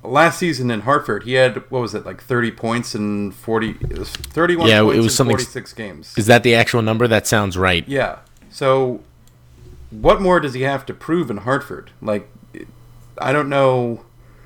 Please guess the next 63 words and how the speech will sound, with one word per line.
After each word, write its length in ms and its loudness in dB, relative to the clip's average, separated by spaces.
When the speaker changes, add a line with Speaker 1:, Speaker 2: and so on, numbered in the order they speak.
Speaker 1:
if 280 -4
going 340 0
there 320 2
would 240 -6
be, 340 -6
it 100 -8
might 200 -2
be 80 -6
good 180 0
just 200 -6
to 80 -4
kinda 260 -4
get 220 -2
his 520 -6
confidence 460 -2
going. 320 -2
Just, 200 -6
you 180 -6
know, 140 -4
he'll, 280 -4
more 260 -2
of 60 0
the 60 -4
shots 340 -2
he 60 -6
takes 320 -6
will 80 -2
end 100 -2
up 80 -6
at 60 -12
the 60 -12
back 260 -6
of 20 -8
the 80 -6
net. 220 -4
He'll 120 -2
be 120 -4
able 100 -4
to 60 -4
get 160 -4
around 380 -4
more 140 2
defenders 480 0
and 100 -4
all 100 -2
that 180 -2
stuff, 260 -4
and 80 -8
that's 160 -4
all 100 2
well 180 -2
and 120 -8
good, 160 -2
but 80 0
I'm 140 -2
not 160 -2
really 180 -2
worried 320 0
about 280 -4
that 180 -6
stuff 280 -4
with 140 -8
him 320 -4